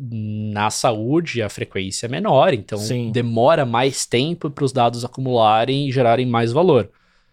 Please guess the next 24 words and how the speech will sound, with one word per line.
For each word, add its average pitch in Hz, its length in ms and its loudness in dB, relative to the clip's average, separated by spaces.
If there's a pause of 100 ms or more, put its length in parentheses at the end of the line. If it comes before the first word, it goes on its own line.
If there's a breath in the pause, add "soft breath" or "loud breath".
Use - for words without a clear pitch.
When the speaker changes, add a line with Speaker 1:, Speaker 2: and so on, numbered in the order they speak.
(220)
Speaker 1:
Mas, 101 540 -2
sim, 117 580 -6 (240)
é, 92 580 -6
é 95 40 -4
verdade. 120 360 0
Por - 80 -10
isso 101 120 -8
que - 20 -20
tem 117 80 -10
que - 60 -12
ser - 60 -8
uma 104 60 -6
visão 98 160 -12
de 98 60 -12
longuíssimo 95 340 -12
prazo. 131 560 0 (880)
A - 40 -20
gente - 100 -16
tá 120 60 -4
aqui - 120 -10
pros - 160 -16
próximos 101 300 -14
quarenta 101 340 -2
anos, 123 720 0